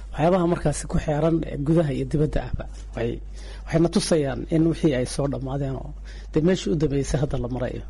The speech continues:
Laakiin waxaan rabaa inaan kaga noqdo, een, sababaha uu ku keeni karo ama ku yeelan karo. Horta madaxweynaha waxaad sheegtay inuu shirka taageeray, waan ognahay, shirkuu taageeray oo hambaliyeeyey, een, saaxiibadayna way ka hadleen.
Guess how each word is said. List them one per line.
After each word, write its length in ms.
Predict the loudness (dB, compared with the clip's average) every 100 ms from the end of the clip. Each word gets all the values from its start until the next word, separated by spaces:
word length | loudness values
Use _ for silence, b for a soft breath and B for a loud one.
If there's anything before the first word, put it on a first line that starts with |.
| -2
Laakiin 400 | 0 2 2 2 -2 B B B B
waxaan 220 | -2 2
rabaa 220 | 4 4 4
inaan 200 | 4 2
kaga 200 | 2 0
noqdo, 280 | 0 0 0
een, 560 | 0 -6 -6 -6 -8 -10 -10 -12 -12
sababaha 480 | -4 0 2 4 2
uu 80 | 0
ku 120 | -4
keeni 320 | -2 -2 -2
karo 200 | -4 -4 -4
ama 180 | -4
ku 120 | -6 -4
yeelan 320 | -4 -4 -6
karo. 240 | -4 -2 -4 -6 B B B B B -4
Horta 200 | 0 4
madaxweynaha 400 | 4 4 4 6
waxaad 260 | 4 4 2
sheegtay 400 | 0 0 2 4
inuu 160 | 4 2
shirka 260 | 0 0
taageeray, 440 | 2 2 2 -2 -2
waan 180 | 0
ognahay, 380 | 2 4 4 4 0
shirkuu 320 | -2 -4 -4
taageeray 540 | -4 -2 0 2 2 2 0
oo 140 | 0
hambaliyeeyey, 600 | 0 -2 -2 0 2 2 2
een, 200 | -2 -6 -8 -10 -12 -14 B B B B B
saaxiibadayna 640 | -8 -4 0 2 2 4 2
way 100 | 2
ka 140 | 2
hadleen. 360 | 4 4 4